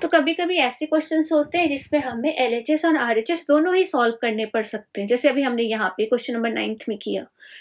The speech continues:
ठीक है, चलो question number tenth करते हैं, जो कि last question है।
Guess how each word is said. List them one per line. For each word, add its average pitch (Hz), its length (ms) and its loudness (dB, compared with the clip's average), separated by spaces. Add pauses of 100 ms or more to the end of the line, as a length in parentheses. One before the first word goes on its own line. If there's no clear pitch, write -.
(140)
ठीक 311 260 0
है, 339 140 2 (720)
चलो 196 360 0
question 294 360 2
number 294 220 4
tenth 233 320 -2 (100)
करते 214 320 -4
हैं, 202 260 -4
जो 254 100 2
कि 277 140 0
last 220 360 0
question 247 400 -2
है। 311 120 -2